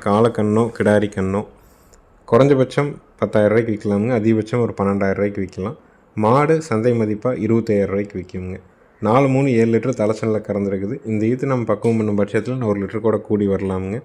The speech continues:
நம்ம தீவனத்துக்கு ஏற்ற பாலையும் கறந்துக்கலாம். திருப்பி விக்கும் போதும் நஷ்டம் வராம வித்துக்க முடியும். மாடு இளம் மாடு ஒரு பத்து ஈத்துக்கு வச்சுக்கணும்னாலும் தெளிவா வச்சுக்கலாம். நல்ல உடசலுங்க.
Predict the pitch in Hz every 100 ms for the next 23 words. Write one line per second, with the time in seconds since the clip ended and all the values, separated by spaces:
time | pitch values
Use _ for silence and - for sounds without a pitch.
0 | - - _ _ 104 104 104 135 143 139
1 | 127 123 107 110 - 107 117 123 110 107
2 | 104 104 113 127 - - - 123 127 127
3 | 107 113 113 107 123 104 - 110 107 101
4 | 110 101 95 104 101 98 95 117 156 _
5 | _ - 104 117 147 127 107 117 110 104
6 | 117 - 104 101 101 98 110 113 113 101
7 | 113 107 98 101 120 107 101 104 104 95
8 | 104 98 107 87 95 113 104 95 101 104
9 | 98